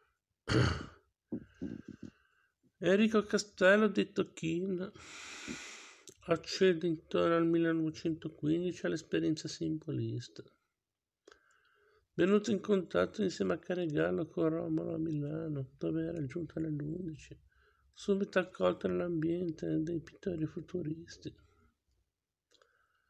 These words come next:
già attenti al divisionismo fantasmi-, fantasmico di Gaetano Previati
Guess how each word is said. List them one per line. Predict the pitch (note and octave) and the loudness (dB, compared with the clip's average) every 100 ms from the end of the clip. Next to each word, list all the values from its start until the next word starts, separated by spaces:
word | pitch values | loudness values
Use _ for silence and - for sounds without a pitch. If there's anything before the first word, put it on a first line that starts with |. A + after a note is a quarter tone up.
| _ _ _ _ _ _ _ _ | _ _ _ _ _ _ _ _
già | C3+ D#3 F#3+ | -2 4 6
attenti | - - F3 F#3 F#3 | 4 0 0 2 2
al | F3+ | 2
divisionismo | E3+ E3 E3 E3 E3+ D#3+ D#3+ | 2 0 2 2 0 0 -2
fantasmi-, | - E3+ D#3 - D#3 D3 C#3 C#3+ - | 0 -2 -2 -2 -4 -2 -2 -4 -6
fantasmico | - D#3+ D3 - - D#3 E3+ D#3+ - D3 - - _ _ _ _ _ _ _ _ _ _ _ - _ _ _ | -2 0 0 -2 -8 -6 -6 -8 -8 -12 -14 -20 _ _ _ _ _ _ _ _ _ _ _ -20 _ _ _
di | - D#3 | -2 0
Gaetano | D3 D#3+ D#3 - D#3 D3+ - | 4 4 4 2 2 2 0
Previati | D3+ C3+ B2+ C3+ D3 D#3 - - | -2 -2 -2 -4 -4 -6 -10 -20